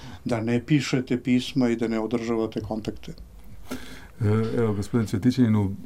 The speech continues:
Speaker 2: o ovoj aktivnosti Kissingera govore i njegova promišljanja aktuelnog rusko-ukrajinskog rata. On i tu ima svoje viđenje koje je dosta drugačije od, e, dominantnog zapadnog stava. E, da li će biti u pravu i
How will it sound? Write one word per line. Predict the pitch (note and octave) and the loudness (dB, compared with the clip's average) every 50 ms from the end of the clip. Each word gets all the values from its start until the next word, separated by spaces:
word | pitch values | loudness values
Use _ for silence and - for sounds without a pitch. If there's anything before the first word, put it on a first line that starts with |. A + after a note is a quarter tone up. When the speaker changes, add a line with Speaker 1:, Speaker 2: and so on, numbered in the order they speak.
| - - - | -12 -10 -6
Speaker 2:
o | - G#2+ G#2 A2+ | -2 0 2 4
ovoj | G#2+ B2+ A2+ G#2 | 4 6 6 4
aktivnosti | G2+ - - A#2+ A#2 A2+ G2 - G2 | 4 2 2 2 2 2 2 -2 -2
Kissingera | F#2+ A2 G2+ A#2 A2 F#2+ A2 G#2 G#2 | -2 0 2 2 2 2 2 2 2
govore | F#2+ G2+ G#2 G#2+ A2 G#2+ G#2 G#2 | 2 2 2 2 2 2 2 4
i | G#2 G2+ G2+ G2+ G2 G2 | 4 4 4 4 4 4
njegova | G2+ G2+ G#2 G2+ G#2 G#2+ G2 | 4 4 2 2 2 2 2
promišljanja | - - G2+ G#2 A2+ G#2+ - A#2 G#2 G#2 F#2+ F2 - - - - - - - - | 2 2 4 4 4 2 2 2 2 2 2 0 -2 -8 -14 -16 -16 -10 -2 0
aktuelnog | A2 A2 - - - G#2+ G2 F#2+ G2 F#2+ F#2+ F2+ | 0 0 0 0 0 2 4 4 4 4 4 4
rusko-ukrajinskog | G2 G2+ G2+ A2 G#2+ - - A2 G2+ - A2+ G2 E2+ - G2+ F2+ | 4 4 4 2 0 0 0 0 2 2 2 2 2 2 2 2
rata. | G2+ A2 G#2+ - - G2+ F#2 - - - - - - | 4 2 2 2 2 0 0 0 -4 -8 -12 -4 2
On | A2 A2 A2 | 4 6 6
i | G#2 F2 | 6 4
tu | - C3+ C3+ | 6 8 8
ima | C3 A2 G2 | 8 8 6
svoje | F#2+ - A#2 G#2 G2+ | 4 2 2 4 4
viđenje | G#2 G#2+ G2 G2+ G2 G2 F2 | 4 4 4 4 2 2 2
koje | - G#2+ G2 G2 | 2 2 4 4
je | G2+ | 4
dosta | F#2 G2 G2 - G2+ | 2 2 0 0 2
drugačije | F#2 F2+ F2+ G2 G#2 - - G#2+ G2 | 2 2 4 2 2 0 0 0 2
od, | F#2+ F#2+ F2 | 2 2 2
e, | F#2+ F#2+ F#2+ F#2+ F#2+ F#2+ - - - - - | 2 2 2 2 0 -2 -6 -10 -14 -6 -4
dominantnog | G2+ F#2 G2+ G2 G2+ G2+ G#2+ A2+ G#2+ - - F#2 F2 E2+ | 0 2 4 4 4 4 4 4 2 2 0 0 0 0
zapadnog | F2 G2+ G2 F#2+ - F2+ F2 F#2 F2 F#2+ | 0 0 0 0 0 0 0 2 2 0
stava. | - - A2 G#2+ G#2+ G#2+ G2+ | 0 0 0 2 2 2 2
E, | - - - - - - - - - - - - G#2 G2+ G2 G2 F#2+ F#2+ F#2+ G2+ - - - - - - G#2+ | 0 -4 -8 -12 -12 -14 -14 -14 -14 -10 -4 0 2 4 4 4 4 4 4 2 0 -4 -8 -12 -12 -8 -4
da | F#2+ F#2 A#2 | 0 2 2
li | A2+ G#2+ F2+ | 4 4 2
će | - F#2+ | 2 2
biti | F2 F2 F2 - G2+ | 2 2 2 2 0
u | F2+ | 0
pravu | - G2 F#2+ F#2+ F#2+ F2+ F2+ F2+ | 2 2 2 4 4 4 2 2
i | F#2 G#2 G2+ G2 G#2 G#2 - - | 2 2 2 2 2 2 2 2